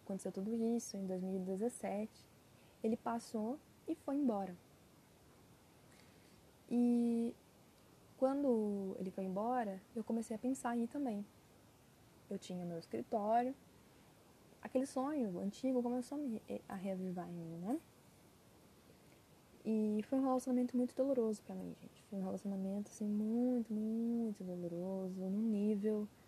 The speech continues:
é, num nível que não compensa nem mencionar.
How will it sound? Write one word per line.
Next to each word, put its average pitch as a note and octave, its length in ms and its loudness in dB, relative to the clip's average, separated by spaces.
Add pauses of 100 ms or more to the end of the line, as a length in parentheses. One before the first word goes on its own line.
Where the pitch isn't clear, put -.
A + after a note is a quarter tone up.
(560)
é, F3+ 420 -2 (1500)
num A3 160 2
nível A3+ 300 4
que - 80 -2
não A#3 200 2
compensa B3 520 -2
nem A#3+ 120 -2
mencionar. G3+ 720 -4